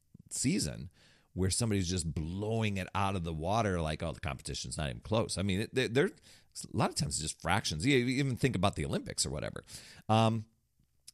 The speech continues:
but here it is. Uh, let, let's, let's dial it back to just everyday life. One person is just about ready to start a project, and another person actually starts it.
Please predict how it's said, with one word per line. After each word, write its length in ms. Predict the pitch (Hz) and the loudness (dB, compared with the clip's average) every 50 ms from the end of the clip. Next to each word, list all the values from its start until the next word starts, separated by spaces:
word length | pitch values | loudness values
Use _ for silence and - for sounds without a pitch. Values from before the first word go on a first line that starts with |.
| _ - | _ 2
but 100 | 107 143 | 6 8
here 220 | 147 180 196 208 | 8 8 8 8
it 80 | 208 143 | 6 6
is. 200 | 98 80 82 - | 4 2 2 0
Uh, 120 | 107 107 98 | 0 0 0
let, 220 | 113 131 127 - | 0 0 0 4
let's, 280 | 147 160 156 - - - - - - - | 4 6 6 6 4 4 -2 -8 -4 0
let's 160 | 127 113 104 | 0 2 4
dial 320 | 110 107 120 127 143 151 | 6 6 6 6 6 4
it 120 | 151 139 113 | 2 2 2
back 300 | 87 90 87 82 - - | 2 2 2 0 0 0
to 280 | - 127 92 80 85 85 | 2 2 4 4 2 2
just 240 | 82 90 85 - 78 | 0 -2 -2 0 0
everyday 360 | 78 78 82 71 78 71 67 | 0 0 0 0 0 0 2
life. 520 | 78 127 160 151 95 65 50 - - - _ _ _ _ _ _ _ _ _ _ _ _ _ _ _ _ _ | 2 4 4 4 2 0 -2 -6 -10 -16 _ _ _ _ _ _ _ _ _ _ _ _ _ _ _ _ _
One 400 | - - 69 67 62 62 69 76 | -12 -10 -8 -6 -6 -4 -6 -6
person 840 | 73 - 82 82 - - 78 82 85 85 85 85 85 85 85 82 82 - | -2 -2 0 0 0 0 -2 -2 -2 -2 -2 -2 -2 -4 -4 -4 -4 -2
is 200 | - 92 80 - | -2 -2 -2 -2
just 340 | - - 87 98 - - | -2 0 2 2 2 2
about 240 | 117 107 123 131 - | 6 6 6 6 6
ready 240 | - 143 143 151 151 | 6 6 6 6 6
to 60 | 151 | 6
start 260 | 151 - - 160 160 | 4 2 2 2 2
a 60 | 165 147 | 2 2
project, 500 | 160 160 165 175 160 254 311 - - 135 | 4 2 2 2 2 -2 -4 -4 -6 -6
and 100 | 131 135 | -4 -2
another 280 | 135 135 139 143 139 | -2 0 0 0 0
person 480 | - 160 160 156 - 180 185 185 196 - _ _ _ - | 0 0 2 2 2 0 0 -4 -6 -10 _ _ _ -4
actually 300 | 113 120 - - 135 131 | -4 -2 -2 -2 -2 -2
starts 380 | - - 180 185 - - - | 0 -2 -2 -4 -4 -4 -6
it. 120 | - - | -6 -6